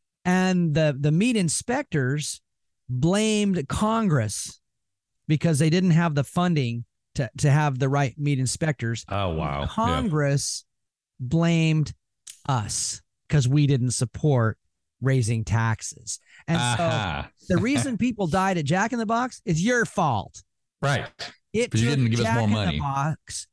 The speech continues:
Speaker 1: fifteen years to come back from that, brother, because of the blame game.
Speaker 2: Yeah.
Speaker 1: So let 'em play the blame game. You know, don't take responsibility and take action. Blame everybody. Look, we don't care whose fault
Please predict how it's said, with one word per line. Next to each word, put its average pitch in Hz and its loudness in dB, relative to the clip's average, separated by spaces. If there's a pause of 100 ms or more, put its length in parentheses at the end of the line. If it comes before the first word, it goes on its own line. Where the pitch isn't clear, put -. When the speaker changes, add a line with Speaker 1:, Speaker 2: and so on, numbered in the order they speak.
(280)
Speaker 1:
fifteen 175 -2
years 120 0
to - -16
come 107 -2
back 92 -4
from 90 -10
that, 92 -12
brother, - -14 (100)
because 139 0
of 143 0
the 139 0
blame 156 2
game. 107 -4
Speaker 2:
Yeah. 202 -2 (220)
Speaker 1:
So 247 0
let 269 0
'em 269 0
play 247 2
the 202 2
blame 120 0
game. 85 -8 (500)
You 147 -4
know, 156 0
don't 240 -2
take 254 -2
responsibility 117 -2
and 143 2
take 175 0
action. 139 -4 (280)
Blame 277 0
everybody. 127 2
Look, 226 -2 (380)
we 240 -2
don't 294 -2
care 208 -2 (140)
whose 196 0 (500)
fault 175 -2